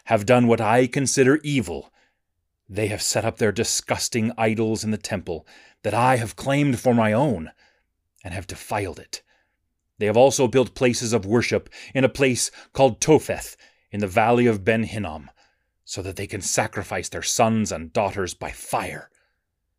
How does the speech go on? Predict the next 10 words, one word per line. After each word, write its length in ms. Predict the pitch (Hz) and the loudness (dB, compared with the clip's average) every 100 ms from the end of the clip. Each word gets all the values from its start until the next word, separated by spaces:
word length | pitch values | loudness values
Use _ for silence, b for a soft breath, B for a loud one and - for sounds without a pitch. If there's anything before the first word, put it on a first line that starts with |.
| _ - | _ 0
That 260 | 131 170 - | 0 0 -2
is 160 | 110 | -2
something 500 | - 139 139 139 131 B B | 2 2 2 0 -2 B B
I 100 | 120 | -2
never 280 | 131 135 139 | 2 6 6
commanded 640 | 139 135 117 110 113 104 92 | 4 0 2 2 0 0 -2
them 120 | 92 | -4
to 120 | - | -6
do. 280 | 92 92 80 B B | -6 -6 -8 B B
Indeed, 480 | 120 110 127 135 117 | -2 0 2 2 0